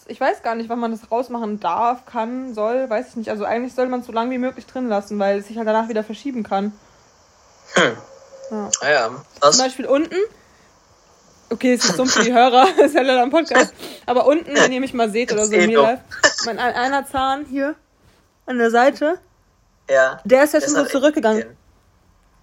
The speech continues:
Speaker 1: Siehst
Speaker 2: Ja.
Speaker 1: du's?
Speaker 2: Ich, ich hab's gesehen, ja.
Speaker 1: Weil da ist nämlich der Retainer gerissen und, ähm,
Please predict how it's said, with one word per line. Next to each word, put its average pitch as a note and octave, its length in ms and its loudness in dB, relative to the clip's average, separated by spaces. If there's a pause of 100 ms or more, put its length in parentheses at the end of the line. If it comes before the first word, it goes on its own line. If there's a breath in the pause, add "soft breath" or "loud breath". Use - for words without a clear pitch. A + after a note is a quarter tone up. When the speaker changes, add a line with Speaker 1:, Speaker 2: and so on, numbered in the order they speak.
(380)
Speaker 1:
Siehst B3+ 180 0
Speaker 2:
Ja. F4+ 80 8
Speaker 1:
du's? A4+ 160 6 (580)
Speaker 2:
Ich, D#3+ 80 -6
ich - 120 2
hab's E3+ 180 2
gesehen, C#3+ 300 -4
ja. A#2+ 200 -8 (920 loud breath)
Speaker 1:
Weil A#3 140 6
da A#3+ 140 6
ist C4 80 0
nämlich C4 160 -4
der B3+ 100 6
Retainer B3 360 2
gerissen G#3 380 -2
und, G#3 220 -2
ähm, G3+ 340 -2